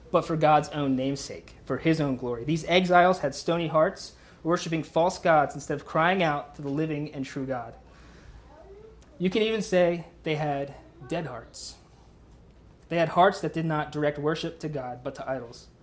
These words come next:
This is what led them into exile. They did not obey God, and his, and covenant discipline was being placed upon them. A question we can ask ourselves, are we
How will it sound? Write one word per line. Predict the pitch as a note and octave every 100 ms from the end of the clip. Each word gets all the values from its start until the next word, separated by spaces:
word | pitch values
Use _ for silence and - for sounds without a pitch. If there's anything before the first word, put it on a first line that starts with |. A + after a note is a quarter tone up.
| - - - - -
This | D#3 D#3
is | E3
what | D#3+
led | D3 E3+ F#3
them | C#3+ B2+
into | B2 C3+
exile. | C3+ A2+ G2+ G2+ F2+ - - - - - - - - - D#3
They |
did | D#3 F#3
not | F#3 D#3
obey | D3+ F#3 A3
God, | E3+ C#3 C3 C#3
and | C#3+
his, | C3 - - C#3
and | C3 B2+ B2 - -
covenant | G3 A3 F#3
discipline | G3 - - B2 A#2+ - - - B2+
was | C3
being | D3+ C#3
placed | C3+ C3+ B2+ -
upon | - B2+ A#2+
them. | - - - - - - - - - - - - - - - - - - - - -
A | -
question | F#3+ F#3 F#3
we | F3+
can | E3+
ask | E3+ -
ourselves, | D#3 - F3+ F3 C#3 - - - - - - - - - - - - -
are | C#3
we | C#3 A3 C#3+ A#2+